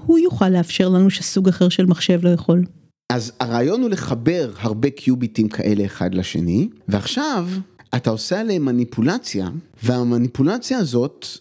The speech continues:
Speaker 2: אה, מתפשטת ד-, בין הקיוביטים, קצת כמו שגלים מתפשטים בים.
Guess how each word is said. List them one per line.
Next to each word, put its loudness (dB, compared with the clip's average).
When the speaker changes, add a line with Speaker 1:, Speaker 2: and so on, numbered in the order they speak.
Speaker 2:
אה, 0
מתפשטת -2
ד-, 0
בין 0
הקיוביטים, 0
קצת -6
כמו 0
שגלים 0
מתפשטים -2
בים. -2